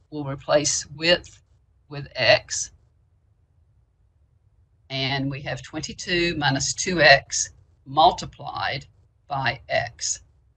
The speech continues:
You'll need to use the multiplication symbol there. And if you think about this, since two x is multiplied by x, we have two x squared.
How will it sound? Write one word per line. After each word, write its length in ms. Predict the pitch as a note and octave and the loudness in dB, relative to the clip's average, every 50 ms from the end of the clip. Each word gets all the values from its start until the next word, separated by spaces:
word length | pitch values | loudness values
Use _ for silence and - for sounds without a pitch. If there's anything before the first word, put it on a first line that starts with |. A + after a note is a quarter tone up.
| _ _ _ _ _ _ | _ _ _ _ _ _
You'll 100 | C#3+ C#3+ | -14 -12
need 220 | C#3+ C#3 C3+ C#3 C#3 | -10 -8 -8 -8 -8
to 80 | D3 | -8
use 280 | C#3+ D3 D3 D3 - - | -8 -8 -6 -4 -4 -2
the 60 | C#3 | 4
multiplication 840 | C#3 C#3 C#3 C#3 - - - - - - D3 D3+ D#3 - - C3+ C3+ | 8 8 8 8 6 -4 -12 -14 -8 -4 0 2 2 2 2 0 -2
symbol 460 | - - - C#3+ C3 A#2+ A2+ A#2 A2 | -2 0 0 0 -2 -2 -4 -6 -2
there. 340 | A#2 A2 F2+ D#2 D2 - - _ _ _ _ _ _ _ _ _ _ _ _ _ _ _ _ _ _ _ - | 2 2 2 2 0 -4 -10 _ _ _ _ _ _ _ _ _ _ _ _ _ _ _ _ _ _ _ -10
And 80 | E3 | -10
if 100 | E3 - | -8 -6
you 80 | F#3+ F#3 | -4 0
think 220 | - D#4 D#4 - | 4 4 4 4
about 300 | - - D3+ C#3+ B2 - | 6 10 10 10 10 10
this, 220 | - C#3+ D3+ D3+ - | 4 -2 -2 0 0
since 300 | - E3+ - - - - | -2 -2 -2 -2 -4 -4
two 260 | - - A3+ G#3 G3+ | -6 -8 -6 0 6
x 320 | G3+ G3+ F#3+ - - - | 6 6 6 6 0 -4
is 160 | E3 D#3 C#3 D#3 | -2 -2 -4 0
multiplied 560 | D#3 D3 D3 D3 D#3 - - D3+ D3 C3+ C3 | 2 2 2 2 -2 -10 -4 2 2 2 4
by 180 | C3+ C3 A#2 - - | 4 2 2 2 2
x, 500 | E3 F3 E3+ C3+ - - - - - - | 4 6 6 6 4 2 -6 -10 -10 -8
we 120 | - C#3+ | -10 -12
have 180 | D3+ C#3+ C#3 - | -10 -12 -12 -12
two 200 | - - - C#3+ | -16 -16 -12 -8
x 240 | C#3+ C#3+ - - - | -6 -6 -6 -6 -8
squared. 580 | - - - D#3+ D3+ C3 B2+ B2+ C#3+ F3+ - | -8 -8 -6 -2 0 2 2 4 2 2 2